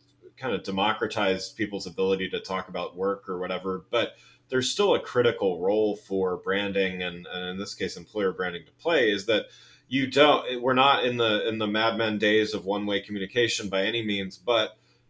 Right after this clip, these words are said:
there's still, if you don't put the message out there that you want people to hear, they're gonna either, you know, to, to your earlier point, they, they may, they may not be able to articulate, articulate it well,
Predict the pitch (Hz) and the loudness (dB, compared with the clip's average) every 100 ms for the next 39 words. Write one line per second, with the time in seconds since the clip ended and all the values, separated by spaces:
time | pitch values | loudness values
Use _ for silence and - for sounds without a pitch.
0 | _ - 127 123 - 143 139 123 123 131 | _ 0 2 2 4 6 8 6 2 2
1 | 127 123 123 127 123 - 135 120 107 104 | 0 4 4 4 -2 -6 -4 -2 0 0
2 | - 95 101 95 98 95 92 98 95 95 | -2 0 0 2 2 2 -2 -2 -2 -2
3 | 95 107 101 92 90 - 165 143 120 104 | -2 -6 -6 -6 -4 2 6 6 6 4
4 | - _ _ _ 123 127 127 131 120 107 | -2 _ _ _ 4 6 6 4 4 2
5 | 120 117 117 113 110 107 117 123 104 - | 2 6 6 6 4 2 0 0 0 0
6 | 127 120 - 120 117 110 120 120 113 - | 0 0 -2 0 2 4 6 6 4 2
7 | 123 104 123 104 120 117 113 - - _ | 0 2 2 4 4 4 2 0 -14 _
8 | - 123 131 131 127 120 113 113 110 110 | -2 2 4 4 2 2 4 4 4 0
9 | 101 98 113 120 101 - _ _ 101 107 | -4 -2 -4 -2 -4 -6 _ _ -6 -6
10 | - 123 123 107 92 85 101 156 151 135 | -4 -4 0 2 2 -2 0 2 4 2
11 | 127 | -2